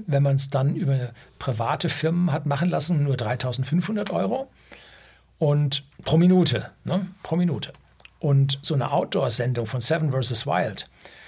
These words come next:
hätte damit ein, ein richtiges Vermögen gekostet, vor allem, wo diese Dinge jetzt ja,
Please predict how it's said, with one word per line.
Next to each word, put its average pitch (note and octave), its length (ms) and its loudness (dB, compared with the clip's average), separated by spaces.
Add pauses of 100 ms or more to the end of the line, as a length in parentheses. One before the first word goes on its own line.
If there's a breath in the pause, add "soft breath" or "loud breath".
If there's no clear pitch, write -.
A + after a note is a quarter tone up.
(220 loud breath)
hätte C#3+ 200 0
damit A2+ 540 -2
ein, B2+ 280 -6
ein C3+ 160 0
richtiges B2+ 640 0
Vermögen C#3+ 600 4
gekostet, A2+ 540 -2
vor - 180 -8
allem, B2 400 -2
wo A#2 140 -6
diese A#2+ 240 -4
Dinge C3 240 2
jetzt A#2+ 260 0
ja, G#2 260 -4